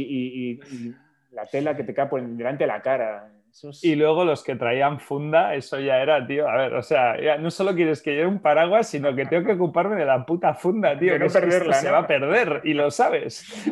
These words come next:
Speaker 1: Sí, sí, sí, totalmente.
Speaker 2: Ay, ay, ay.
Speaker 1: Muy bien, muy bien. Muy bien, niño, oye, pues nada, hemos llegado al final de, del episodio de hoy también.
Speaker 2: Ok.
Speaker 1: Eh,
Speaker 2: Menudo melange nos ha quedado, ¿no?
Speaker 1: Sí, sí, sí,
Speaker 2: Eh,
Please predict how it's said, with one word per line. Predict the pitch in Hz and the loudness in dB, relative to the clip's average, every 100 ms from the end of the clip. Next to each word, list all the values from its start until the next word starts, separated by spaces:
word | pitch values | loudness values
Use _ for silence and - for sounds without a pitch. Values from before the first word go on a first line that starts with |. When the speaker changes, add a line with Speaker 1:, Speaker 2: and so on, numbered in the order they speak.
| - 135 | -6 -8
Speaker 1:
Sí, | 131 | -8
sí, | 123 120 | -8 -12
sí, | 113 113 | -10 -10
totalmente. | 113 113 120 113 110 101 _ _ _ - - | -10 -12 -12 -12 -18 -20 _ _ _ -20 -16
Speaker 2:
Ay, | - 104 101 85 82 | -12 -8 -8 -8 -14
ay, | 80 | -18
ay. | 65 - | -20 -16
Speaker 1:
Muy | 131 127 | -10 -6
bien, | 127 | -4
muy | 127 123 | -4 -6
bien. | 123 107 - _ _ _ _ - | -6 -8 -14 _ _ _ _ -2
Muy | 160 | 2
bien, | 165 | 2
niño, | 190 185 | 2 2
oye, | 185 165 | 2 2
pues | 139 | -2
nada, | 175 175 147 | 0 0 0
hemos | 156 156 | -2 0
llegado | 156 | 2
al | 147 | 2
final | 143 143 139 | 0 -2 0
de, | 135 131 127 127 123 123 113 | 0 0 -2 -2 -4 -8 -20
del | 123 127 | -8 -8
episodio | 127 139 127 | -6 -6 -4
de | 160 | -2
hoy | 180 | -2
también. | 139 190 151 117 _ _ _ _ _ _ _ 113 | -2 -4 -6 -10 _ _ _ _ _ _ _ -12
Speaker 2:
Ok. | 113 117 | -6 -2
Speaker 1:
Eh, | 113 160 147 _ - 117 113 113 | -2 -4 -12 _ -10 -6 -6 -6
Speaker 2:
Menudo | 113 143 | -4 -4
melange | 139 113 110 123 113 156 127 | -2 0 -2 -4 -2 0 -2
nos | 113 135 | -6 -8
ha | 113 | -4
quedado, | 117 131 135 120 | 0 2 0 -4
¿no? | 135 | -6
Speaker 1:
Sí, | 151 127 139 | -6 -4 -6
sí, | 127 | -6
sí, | 123 | -6
Speaker 2:
Eh, | 123 | -6